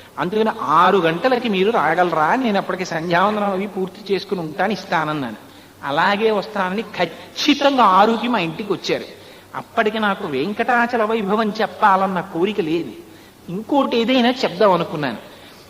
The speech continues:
ఆధ్యాత్మిక ప్రసంగము అని రాద్దామని అక్కడ వరకు రాశాను. రాస్తే ఆశ్చర్యకరంగా నా ప్రమేయం లేకుండా పెన్ను శ్రీ వెంకటేశ్వర వైభవం అని రాసేసిన తర్వాత నాకు అదేమిటి ఇది రాశానని గుర్తొచ్చింది.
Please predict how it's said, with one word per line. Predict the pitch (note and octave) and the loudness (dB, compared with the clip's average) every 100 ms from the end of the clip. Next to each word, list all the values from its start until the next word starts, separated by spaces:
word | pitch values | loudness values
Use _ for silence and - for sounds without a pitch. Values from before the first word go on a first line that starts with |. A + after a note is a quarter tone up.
| - - - | -20 -20 -8
ఆధ్యాత్మిక | B2+ F3+ C4 G3+ C#4+ C#4+ C#4+ D4 C4 | -2 0 0 -4 2 4 4 0 -2
ప్రసంగము | C4 - B3 A#3+ A#3 A3+ A3 B3 | -2 0 -2 0 0 2 4 4
అని | C4+ | 4
రాద్దామని | A3+ D#3+ E3+ A3+ A3 C#4 A3+ G3+ G3+ | 2 0 0 0 2 4 4 2 2
అక్కడ | E4 G3 - C#4 C#4 | 0 -2 -2 2 4
వరకు | C4 A#3 | 4 2
రాశాను. | C#4 F#3 F3 G3 D3 - - - - - - - - A#2+ | 0 0 -2 -4 -6 -10 -20 -20 -20 -20 -20 -20 -20 -8
రాస్తే | C3+ G3 D4 - - E4 B3 F#3 F#3 A3+ D4 - - - - - - - C3 | -2 2 0 -2 0 4 6 4 2 0 0 -6 -16 -20 -20 -20 -20 -16 -8
ఆశ్చర్యకరంగా | D#3 C4+ E4 - - - F#4 F4+ F4+ F4+ D4+ C#4+ C4+ D#4 | 0 0 0 -4 -10 2 4 6 4 4 4 4 4 6
నా | D4 | 6
ప్రమేయం | B3 - G3+ A#3+ D#4+ F4+ F4 D4+ | 4 2 4 6 6 6 6 6
లేకుండా | C#4 C#4 D4 D4 | 6 4 2 2
పెన్ను | D4 - G3 C#4+ E4 C4+ G3+ A#3 D4 - - - - - - - - | 2 4 4 6 8 8 6 4 0 -6 -14 -18 -20 -20 -20 -20 -12
శ్రీ | - A3+ C#4+ | -2 4 8
వెంకటేశ్వర | D4+ D#4 D4+ D4+ D4 D4 C#4 C#4 B3+ | 8 6 4 2 2 2 2 4 6
వైభవం | B3+ B3+ A#3 B3+ B3+ | 6 6 6 6 6
అని | C4 | 4
రాసేసిన | C4+ A#3+ A#3+ C4 C4+ B3+ | 4 4 4 4 4 4
తర్వాత | B3 A#3+ B3 B3+ | 4 4 4 4
నాకు | D4 C#4 | 2 2
అదేమిటి | F3+ A#3+ D4 B3+ | 2 2 2 2
ఇది | G#3 | 4
రాశానని | C#4+ C#4+ C4+ A#3+ A#3 B3 | 6 6 4 2 0 -2
గుర్తొచ్చింది. | A3 G3 E3 - B2 | -4 -4 -8 -8 -10